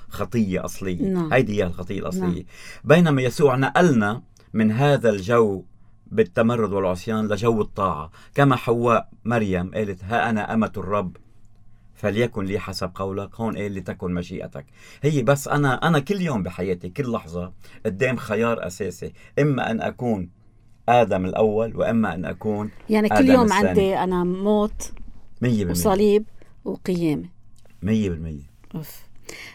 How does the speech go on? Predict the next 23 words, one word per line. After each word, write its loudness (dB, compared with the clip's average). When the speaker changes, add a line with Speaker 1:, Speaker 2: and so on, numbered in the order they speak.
Speaker 2:
طيب، 4
آه، 4
حتى 2
ما 8
يداهمنا 6
الوقت -2
أبو -2
Speaker 1:
نعم. 4
Speaker 2:
نافير، 0
Speaker 1:
<laughs> 0
Speaker 2:
يعني 2
Speaker 1:
كتير 2
أشياء. 2
Speaker 2:
لا 10
Speaker 1:
أيوة. 12
Speaker 2:
يمل 10
مع 4
حضرتك. -2
Speaker 1:
<laughs> -12
تسلم. -2
Speaker 2:
قديش، 4
آه، 4
تأثير 2